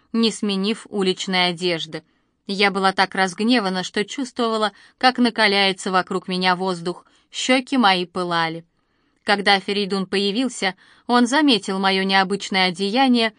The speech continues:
но не сказал ничего. Сбросив тюрбан и туфли, он отослал прислугу, потом уселся рядом и взял мою руку.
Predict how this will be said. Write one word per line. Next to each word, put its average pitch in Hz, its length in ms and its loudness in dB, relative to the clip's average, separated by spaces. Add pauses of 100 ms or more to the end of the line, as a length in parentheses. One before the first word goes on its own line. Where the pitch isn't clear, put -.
(180)
но 277 140 2
не 285 140 6
сказал 190 460 2
ничего. 185 580 -6 (460)
Сбросив 254 600 0
тюрбан 214 440 2
и 190 60 -2
туфли, 220 600 -2
он 262 180 2
отослал 190 520 0
прислугу, 185 720 -6 (300)
потом 214 360 2
уселся 190 480 -2
рядом 196 440 0
и 202 180 -6
взял 170 340 0
мою 175 340 -4
руку. 202 400 -10